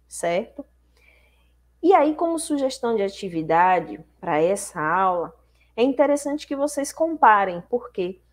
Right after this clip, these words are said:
muitas informações falsas foram divulgadas durante a pandemia covid dezenove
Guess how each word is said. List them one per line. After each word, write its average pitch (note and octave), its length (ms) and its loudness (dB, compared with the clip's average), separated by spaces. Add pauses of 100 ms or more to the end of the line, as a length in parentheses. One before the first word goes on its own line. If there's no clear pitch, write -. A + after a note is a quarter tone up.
(120)
muitas E4+ 440 0
informações G#3 840 -4
falsas F#3 680 -2
foram B3 400 4
divulgadas B3 720 0
durante B3 400 -4
a B3+ 40 -4
pandemia B3 600 -2
covid A3+ 540 -4
dezenove A3+ 680 -4